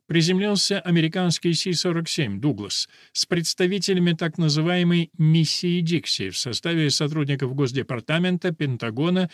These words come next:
и У С С во главе с полковником Дэвидом Барреттом. Землей Дикси в С Ш А называли мятежные штаты Юга в американской гражданской войне.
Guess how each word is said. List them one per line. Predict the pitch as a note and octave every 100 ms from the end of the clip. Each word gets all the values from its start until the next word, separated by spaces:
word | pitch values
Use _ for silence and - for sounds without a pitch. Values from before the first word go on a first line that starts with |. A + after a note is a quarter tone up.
| -
и | - E3+ -
У | E3+ F3
С | D#3+ C#3 - -
С | F3 G3 E3
во | C#3+
главе | C#3 C3+ D#3+
с |
полковником | - C3 E3 D#3+ D#3 D#3 C#3
Дэвидом | D3 C#3+ C#3+ D#3 D#3
Барреттом. | C3+ F#2+ - D#3 _ _ _ -
Землей | D#3 A#3 A3+ F#3+
Дикси | F#3 E3 F#3+
в | D#3
С | D#3
Ш | -
А | E3 E3 C#3+ G2 -
называли | C#3+ C#3 D#3 D3+ D3+ D3+
мятежные | D3 D3 D#3 C#3 C#3 C#3+
штаты | - C#3+ B2+ C3
Юга | A2+ D3 E3 F3 C3
в | C#3
американской | C3 C#3 D3 C3 -
гражданской | C3+ C#3 B2+ C#3+ C3 -
войне. | C#3 E3+ D3 F2